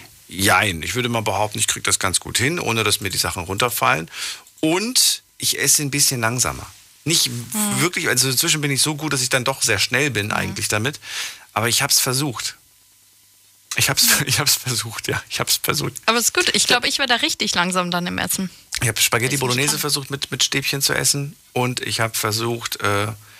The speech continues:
Speaker 1: ganz normal so Reis mit Hähnchen mit
Speaker 2: Mhm.
Speaker 1: Stäbchen zu essen.
Speaker 2: Aber was macht man dann, wenn man am Ende die Reste in den Teller hat? Zum Beispiel grad bei Reis, das kriegst du auch nicht hoch, oder?
Speaker 1: Die ganz kleinen Körnchen dann nur noch am Ende?
Speaker 2: Ja, also grad, normalerweise hast du ja eine Gabel oder Löffel, mit denen du so zusammenschaben kannst.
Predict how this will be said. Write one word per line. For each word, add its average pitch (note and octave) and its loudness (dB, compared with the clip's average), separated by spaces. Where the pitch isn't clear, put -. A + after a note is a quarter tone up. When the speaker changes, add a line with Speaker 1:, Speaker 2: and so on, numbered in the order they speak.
Speaker 1:
ganz A#2 2
normal A2 2
so G2+ -2
Reis G2+ 0
mit G#2 -4
Hähnchen A2 -6
mit G#3 -4
Speaker 2:
Mhm. G3 0
Speaker 1:
Stäbchen G#2+ 0
zu - 0
essen. - -2
Speaker 2:
Aber A3+ 6
was B3+ 2
macht C4+ 0
man G#3 0
dann, G3+ 2
wenn A#3 0
man A3 0
am A3 0
Ende D4+ -2
die G#3 -4
Reste - -2
in G3 -4
den F3 -6
Teller F3+ -2
hat? F#3 -2
Zum A#3 0
Beispiel A3 0
grad - 0
bei G#3+ 4
Reis, A3 2
das - -4
kriegst - -2
du F3 -2
auch F3 0
nicht F3+ -4
hoch, C#4 -2
oder? G#3 -4
Speaker 1:
Die C3 2
ganz F3+ 4
kleinen D3 4
Körnchen E3 2
dann G2 0
nur G2 -4
noch F#2+ 0
am F2 0
Ende? A2 0
Speaker 2:
Ja, A3+ 4
also F#3+ -4
grad, G#3+ -2
normalerweise A3 2
hast G#3+ 0
du G#3 0
ja - -2
eine F#3 -2
Gabel A3 4
oder F#3+ 0
Löffel, G#3+ -2
mit F#3+ -4
denen F#3 -2
du G3 -2
so F#3 0
zusammenschaben A#3 2
kannst. D4 -2